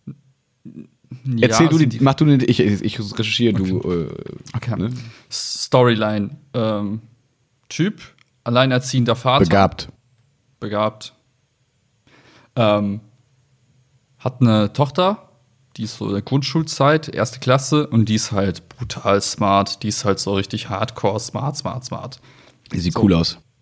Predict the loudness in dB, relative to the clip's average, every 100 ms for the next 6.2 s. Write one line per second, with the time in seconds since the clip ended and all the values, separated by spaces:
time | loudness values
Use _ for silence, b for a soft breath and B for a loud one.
0 | _ _ _ _ _ _ _ _ _ -2
1 | 0 0 -2 -6 _ -6 -2 0 2 2
2 | -2 -10 -2 -2 2 2 4 2 0 0
3 | 2 2 0 -2 -2 -2 -4 _ -6 0
4 | 2 4 2 0 0 0 0 -4 -6 -6
5 | -2 -2 0 -2 -2 -4 -4 -2 -2 -2
6 | -4